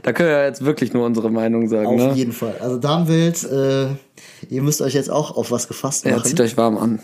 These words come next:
Speaker 2: Ja, weil wir haben auf jeden Fall auch was vorbereitet, was die Damenwelt begr-, betrifft. Und zwar
Speaker 1: Und alle, die Galaxy Le-, alle, alle, an alle Frauen, die Wandschrank-Vibes hören und Galaxy Leggings tragen, äh, die sollten auf jeden Fall jetzt besser abschalten.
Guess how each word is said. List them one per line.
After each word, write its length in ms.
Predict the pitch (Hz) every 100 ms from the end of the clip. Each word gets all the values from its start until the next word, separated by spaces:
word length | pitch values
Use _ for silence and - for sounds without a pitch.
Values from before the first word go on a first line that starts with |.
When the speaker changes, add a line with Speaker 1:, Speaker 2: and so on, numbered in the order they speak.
| -
Speaker 2:
Ja, 280 | 123 127 123
weil 180 | 127
wir 120 | 123 127
haben 140 | 143
auf 120 | 117
jeden 120 | 156 151
Fall 160 | 147
auch 140 | 143 156
was 160 | 139
vorbereitet, 540 | - 190 127 110 123 117
was 100 | 120
die 100 | 117
Damenwelt 420 | 120 135 107 90
begr-, 320 | - - 127 -
betrifft. 420 | 113 - 147 - - _ _ _ _ - - - - - -
Und 220 | 147 185
zwar 460 | - 202 160 104 -
Speaker 1:
Und 60 | 120
alle, 240 | 131 135
die 160 | 127 117
Galaxy 500 | 123 123 131 - 131
Le-, 280 | 131 165 196
alle, 240 | 143 156
alle, 200 | 151 160 165
an 160 | 156
alle 240 | 170 165 160
Frauen, 400 | - 139 151 139
die 120 | 127
Wandschrank-Vibes 760 | 139 165 - 127 123 127 -
hören 260 | 160 156 147
und 180 | 135 127
Galaxy 440 | 147 143 131 -
Leggings 400 | 127 127 127 117
tragen, 500 | - 127 139 135 139 - - - -
äh, 140 | - -
die 180 | 117
sollten 300 | 117 117 -
auf 180 | 135 139
jeden 160 | 123 -
Fall 160 | -
jetzt 240 | 104 92 -
besser 300 | - - -
abschalten. 560 | 107 - - - 135